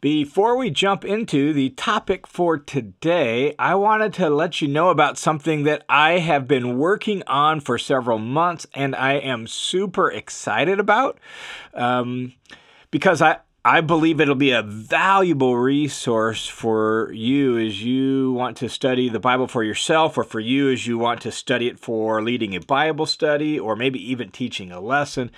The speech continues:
Just super excited about it. And that's, I've been working on this, what I'm kind of thinking of almost as, like, a study hub for the listener's commentary.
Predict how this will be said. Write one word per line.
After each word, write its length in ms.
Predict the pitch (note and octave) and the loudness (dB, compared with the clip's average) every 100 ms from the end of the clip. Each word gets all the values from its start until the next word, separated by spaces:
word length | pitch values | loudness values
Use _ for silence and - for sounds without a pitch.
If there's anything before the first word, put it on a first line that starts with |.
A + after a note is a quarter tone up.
| - - - - - | -20 -20 -20 -20 -6
Just 180 | A3+ - | -4 -2
super 240 | B3+ C3+ | 0 0
excited 300 | - C#3+ D#3+ | 2 2 2
about 200 | A#2+ G#2+ | 0 -2
it. 80 | A2+ | -2
And 100 | C3+ | 0
that's, 280 | F3+ F#3 - - - - | -2 -2 -12 -20 -12 -6
I've 100 | D3+ | 0
been 180 | G3+ D3 | 0 2
working 300 | E3 F3+ D#3 | 0 0 -2
on 300 | C3 D3 D3 | 0 2 0
this, 340 | B2+ B2+ - - _ _ - | -2 -2 -6 -14 _ _ -10
what 160 | B2 B2+ | -4 -2
I'm 300 | C3 B2+ A2 | 0 -2 -2
kind 160 | D#3 | -2
of 80 | C3 | -2
thinking 340 | - F3+ D3+ | -4 -4 -2
of 120 | C3+ B2+ | 0 2
almost 320 | D#3 G3+ G3+ | 2 0 -2
as, 120 | C#3+ | 0
like, 280 | C#3 C3+ - | 0 -2 -2
a 120 | B2+ | -4
study 760 | - - - - D#3 E3 D3 A2+ | -4 -8 -10 0 2 2 0 -4
hub 640 | - G2+ A2 G2 A#2+ C#3+ - - - - - - | -8 -4 -2 0 -2 -6 -12 -20 -20 -20 -20 -20
for 280 | - D3 C#3+ | 0 2 4
the 100 | C#3+ | 2
listener's 480 | F3 F3+ B2 F#2+ - | 2 -2 -4 -6 -4
commentary. 720 | B2 G2+ F2+ F2 G2+ D#2+ | -2 -2 -6 -6 -6 -6